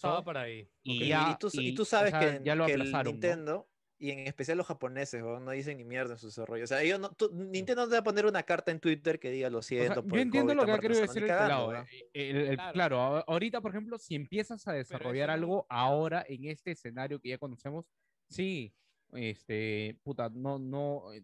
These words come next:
Speaker 2: tener un retraso por
Speaker 1: Claro,
Speaker 2: covid
Speaker 1: los tiempos
Speaker 2: probablemente
Speaker 1: van
Speaker 2: no
Speaker 1: a ser
Speaker 2: tenga mucho se-,
Speaker 1: distintos, ¿no? Ya lo
Speaker 2: mucho
Speaker 1: van a tener más
Speaker 2: sentido, porque
Speaker 1: medido.
Speaker 2: ya la gente está trabajando en esta medida un buen tiempo. Pero si algo antes de covid tenía una fecha estimada puta, llegó el covid y la aplazó, pues.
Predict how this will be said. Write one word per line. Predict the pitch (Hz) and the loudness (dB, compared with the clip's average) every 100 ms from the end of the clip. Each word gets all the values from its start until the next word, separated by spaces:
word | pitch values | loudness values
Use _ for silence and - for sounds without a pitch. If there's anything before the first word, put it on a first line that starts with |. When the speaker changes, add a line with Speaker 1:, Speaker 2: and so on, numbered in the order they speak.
| _ | _
Speaker 2:
tener | 123 139 156 | -2 0 0
un | 156 | -2
retraso | 143 117 143 143 165 143 | -4 0 0 0 -4 -6
por | 123 110 | -8 -4
Speaker 1:
Claro, | 196 175 | 4 4
Speaker 2:
covid | 165 | 4
Speaker 1:
los | 175 | 0
tiempos | - 226 226 | 2 2 4
Speaker 2:
probablemente | |
Speaker 1:
van | 226 | 2
Speaker 2:
no | 226 | 2
Speaker 1:
a | |
ser | - | 0
Speaker 2:
tenga | 220 | 0
mucho | - 143 | -2 -4
se-, | - | -6
Speaker 1:
distintos, | 139 123 113 | -6 -8 -10
¿no? | 139 | -8
Ya | 143 160 | -4 -2
lo | |
Speaker 2:
mucho | - 180 | 0 0
Speaker 1:
van | |
a | |
tener | 156 143 | 0 0
más | 170 | 0
Speaker 2:
sentido, | 139 151 | 2 0
porque | 147 113 | -2 -4
Speaker 1:
medido. | 135 | 0
Speaker 2:
ya | 151 160 | 0 2
la | 160 | 0
gente | 170 160 | -4 -8
está | 151 165 | -8 -8
trabajando | - 139 123 147 147 135 | -2 -2 0 -2 -2 -4
en | 131 | -4
esta | 135 - 143 | -4 -4 -4
medida | 117 131 131 135 | -2 0 0 0
un | 123 131 | -4 -6
buen | 135 135 | -8 -6
tiempo. | 135 104 120 _ _ _ _ _ | -6 -6 -12 _ _ _ _ _
Pero | - 131 123 120 120 _ _ | -2 0 2 0 -2 _ _
si | - 147 | -4 0
algo | 175 185 202 - | 2 0 -2 0
antes | 185 185 160 139 | -2 -2 -6 -6
de | 131 | -6
covid | - 160 139 113 - | -2 -2 0 -4 -6
tenía | 113 120 160 156 127 | -8 -4 -2 0 -2
una | 135 135 | -2 -4
fecha | 120 135 123 131 | -6 -8 -8 -10
estimada | - 110 110 113 104 98 _ _ _ _ - | -10 -8 -4 -4 -4 -8 _ _ _ _ -14
puta, | 123 113 | -6 -4
llegó | 117 | -2
el | 131 | -2
covid | 147 143 143 | 0 0 0
y | 123 | -2
la | 113 | -4
aplazó, | 113 - 139 | -4 -8 -8
pues. | 110 | -8